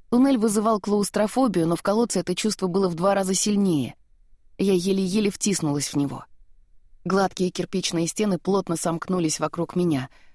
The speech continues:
С каждой стороны оставалось всего несколько сантиметров свободного пространства. Наконец я доползла до верха — где, протягивая руку, ждал Бо, и он подтянул меня на последние полметра.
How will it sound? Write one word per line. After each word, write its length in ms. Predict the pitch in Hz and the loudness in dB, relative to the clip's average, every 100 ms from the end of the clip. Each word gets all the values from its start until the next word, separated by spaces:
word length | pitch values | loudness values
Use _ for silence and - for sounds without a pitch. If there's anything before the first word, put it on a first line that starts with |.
| - | -14
С 40 | - | -2
каждой 300 | 196 185 196 | 0 0 0
стороны 300 | 196 196 214 | 0 2 2
оставалось 460 | 185 175 202 190 | 2 0 2 0
всего 300 | - - 190 | 0 -2 2
несколько 480 | 185 196 196 190 190 | 2 2 0 -2 -2
сантиметров 580 | 185 180 208 233 190 165 | -2 0 0 0 0 -2
свободного 480 | 185 180 190 185 185 | 0 0 0 0 0
пространства. 680 | 190 185 185 156 - 131 123 - - - - - - - | -2 -2 -2 -2 -2 -6 -10 -12 -20 -20 -20 -20 -20 -8
Наконец 440 | 180 - 180 170 | -4 0 2 0
я 100 | 165 | 0
доползла 500 | 156 175 180 165 170 | -2 0 0 0 0
до 140 | 156 160 | 0 0
верха — 380 | 208 220 143 - - _ - 170 | 0 -2 -6 -10 -16 _ -8 -2
где, 140 | 196 | 0
протягивая 560 | 196 190 226 185 190 208 | 0 0 0 0 2 2
руку, 240 | 254 - | 0 -2
ждал 300 | 185 196 214 | -2 0 0
Бо, 380 | 185 160 151 123 - _ _ - - - | 0 0 0 -2 -10 _ _ -20 -12 0
и 80 | 240 | 2
он 120 | 247 | 4
подтянул 480 | 240 - 233 233 254 | 2 0 2 4 4
меня 220 | 214 202 | 4 2
на 100 | 190 | 0
последние 540 | 180 170 190 190 175 | 0 0 2 2 2
полметра. 600 | 160 170 160 135 - - | 0 0 2 0 -4 -12